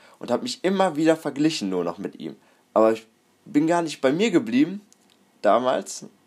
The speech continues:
Geht ja auch schwer bei, als Kind höchstwahrscheinlich. Und hab mich immer wieder verglichen, hab gesagt, „Nein,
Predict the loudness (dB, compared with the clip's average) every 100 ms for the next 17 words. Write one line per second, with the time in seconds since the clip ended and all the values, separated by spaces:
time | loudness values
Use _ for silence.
0 | _ _ -10 -4 -4 -4 -2 -2 0 -2
1 | -4 -6 -6 -6 -12 -18 _ _ -20 -20
2 | _ _ _ _ -4 -2 -2 -2 0 0
3 | -2 -6 -20 -20 -20 -20 _ 2 2 2
4 | -2 -6 -14 _ _ _ _ _ _ _
5 | _ _ _ _ -14 -8 -6 -4 0 0
6 | 0 2 0 -2 -2 -2 -2 -8 -6 -8
7 | -4 -2 -2 -2